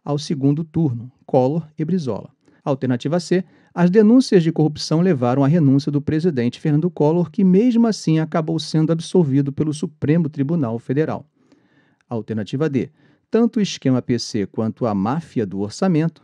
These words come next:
já foram esclarecidas pela justiça e seus responsáveis julgados e presos. Dê uma pausa, leia com calma, que eu vou passar para o gabarito em um, dois, três, quatro, cinco.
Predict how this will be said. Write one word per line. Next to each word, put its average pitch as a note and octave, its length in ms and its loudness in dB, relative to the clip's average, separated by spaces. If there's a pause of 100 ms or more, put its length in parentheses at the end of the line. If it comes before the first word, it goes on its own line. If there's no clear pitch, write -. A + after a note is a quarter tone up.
já G#3 180 -4
foram F#3+ 260 0
esclarecidas F3 600 -4
pela D3+ 180 0
justiça F#3+ 560 -2
e G#3 80 -2
seus D#3+ 300 -4
responsáveis D#3 880 -4
julgados D3 720 -2
e F3 80 -4
presos. G#2+ 760 -8 (800)
Dê C3+ 60 0
uma A#2 160 -4
pausa, C#3 520 -8 (240)
leia F3 220 0
com C3+ 220 -6
calma, D#3 400 -6
que - 160 -8
eu A3 100 -4
vou F#3 180 -2
passar G3 440 -6
para G3 120 -2
o F3+ 60 -2
gabarito D#3+ 540 -4
em A2 260 -2 (240)
um, G3+ 240 0 (500)
dois, D#3+ 600 -4 (180)
três, C#3+ 480 -4 (320)
quatro, C3+ 460 -8 (300)
cinco. D#3+ 420 -8